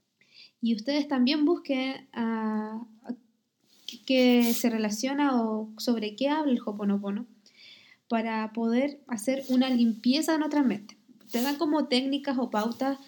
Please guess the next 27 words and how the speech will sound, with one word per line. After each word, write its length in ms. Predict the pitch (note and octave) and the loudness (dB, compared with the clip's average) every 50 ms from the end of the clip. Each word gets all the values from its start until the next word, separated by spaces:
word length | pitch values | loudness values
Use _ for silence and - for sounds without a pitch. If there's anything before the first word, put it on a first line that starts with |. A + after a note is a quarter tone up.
| - - - - _ - | -20 -20 -20 -18 _ -6
de 100 | C4+ G#3+ | -6 -4
cómo 240 | G3+ A3+ A#3 B3 B3 | -2 0 4 6 6
ir 100 | B3+ B3+ | 6 6
limpiando 520 | B3+ C4 B3 - - - B3 A#3+ A#3+ B3 C4 | 6 4 2 0 0 0 2 4 4 4 2
esos 160 | B3+ B3+ A#3+ | 2 0 -2
pensamientos 640 | - A#3+ G#3 A3 G#3+ A3 A3 G#3+ - A#3 A3+ G#3+ | -2 -2 -4 -2 -2 -2 -2 -2 -4 -4 -4 -2
malos 520 | G#3+ A3 A#3 B3+ C4 B3 A#3+ A3+ A3 A#3 A#3+ | -2 0 0 0 0 0 0 0 0 -4 -4
o 160 | A3+ G#3+ G#3+ - | -4 -6 -6 -4
cómo 320 | A3+ A3+ A#3 A#3+ A#3+ A#3 | -4 -2 0 0 0 0
ir 100 | A#3 A#3 | 2 2
enfrentándose 840 | B3 A#3+ A#3+ - A#3+ G#3+ G#3 G#3 B3 C4 B3+ B3+ B3+ B3+ - B3+ B3 | 0 0 0 0 -2 0 0 -2 -2 -2 -2 -4 -4 -4 -2 -2 -2
ante 500 | B3 A#3+ - G#3 G#3 - A#3 A3+ A3 G#3+ | 0 -2 -4 -4 -4 -6 -6 -6 -6 -8
problemas 500 | G#3 - A3 G#3 G#3+ A3 A3+ A#3 A#3 G#3+ | -6 -4 -4 -2 0 0 0 0 0 0
adversos 540 | A#3 A3 G#3 A#3 A#3 C4 B3+ - D4+ D#4 D#4+ D#4 - - - - - - - - - _ _ _ - - - - - _ - | -2 -4 -2 -2 -2 -2 0 -2 -4 -4 -6 -6 -10 -18 -16 -16 -16 -16 -18 -20 -20 _ _ _ -18 -18 -18 -18 -20 _ 0
que 140 | - B3+ | 2 2
sean, 680 | A#3+ B3 - C4+ C#4 C#4 C#4 C#4+ C#4+ C#4+ C#4 C#4+ C#4 C#4+ - _ _ _ _ _ - | 2 2 2 2 2 4 4 2 2 2 0 -2 -4 -4 -8 _ _ _ _ _ 0
eh, 560 | A#3+ A3+ A3+ A3+ A3+ A3+ A3 A3 A3 A3 A3 G#3 G#3+ | 0 2 2 2 0 0 0 0 0 0 -2 0 0
positivos 560 | A#3+ G#3+ - B3 B3 - C#4+ D4+ D#4 D#4 D4+ - | 0 2 2 0 0 2 0 2 0 0 -2 -2
para 200 | D4+ C#4+ C#4+ C#4+ | 0 0 2 2
nosotros 600 | C#4+ C#4+ C#4+ - D4+ D4+ D4 - D4+ D#4 D#4 D4+ | 0 -2 -2 -2 -2 -2 -2 -2 -2 0 2 2
el 60 | C#4+ B3+ | 2 2
poder 220 | - C4 B3+ B3+ | 2 2 2 2
enfrentarlos. 760 | C4 B3 - B3 A3+ G3+ - - - - - - - - - | 0 0 0 0 0 0 -2 -10 -12 -12 -10 -8 -8 -6 -6
Entonces, 680 | A3+ G#3+ G3+ B3 B3 A#3+ B3 C4+ C4+ C4+ C4 C4 C4+ C4+ - | -4 -2 0 0 0 0 0 -2 -4 -4 -4 -4 -6 -4 -2
te 100 | B3 A#3+ | 0 0
dejo 640 | B3+ C4+ C4 - C#4+ C#4 C4+ C4+ C4+ C4+ C4+ - - _ _ _ _ - | 0 0 -2 -2 -2 0 0 0 -2 -4 -6 -8 -18 _ _ _ _ -6
ese, 580 | - A#3+ A#3+ - A#3+ A#3 A3+ A3+ A3 A3 A3 A3 | -6 -4 -4 -2 -4 -4 -2 -4 -4 -6 -6 -6